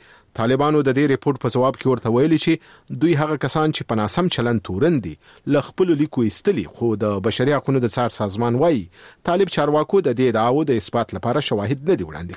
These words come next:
کړي. د بشري حقوقو د څار سازمان یا هیومن رائټس واچ وایي د طالبانو لخوا د پخوانیو امنیتي ځواکونو د غړو د وژل کېدو او تریتم کېدو د دې ریپورت د چمتو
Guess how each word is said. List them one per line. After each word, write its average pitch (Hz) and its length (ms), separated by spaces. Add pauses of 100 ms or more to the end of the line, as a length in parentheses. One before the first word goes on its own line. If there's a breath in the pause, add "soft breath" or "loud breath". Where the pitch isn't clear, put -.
کړي. 101 160 (680)
د 113 120
بشري 127 300
حقوقو 147 260 (420 loud breath)
د 131 100 (120)
څار 143 220
سازمان 139 440
یا 131 160
هیومن 123 320
رائټس 117 300
واچ 123 240
وایي 160 200 (380 loud breath)
د 151 180 (120)
طالبانو 160 400
لخوا 165 180 (100)
د 160 240
پخوانیو 147 400
امنیتي 131 380
ځواکونو 143 420
د 117 160
غړو 143 220
د 110 80
وژل 104 320
کېدو 151 340
او 135 240
تریتم 110 380
کېدو 139 340
د 113 120
دې 127 160
ریپورت 131 340
د 104 100
چمتو 98 220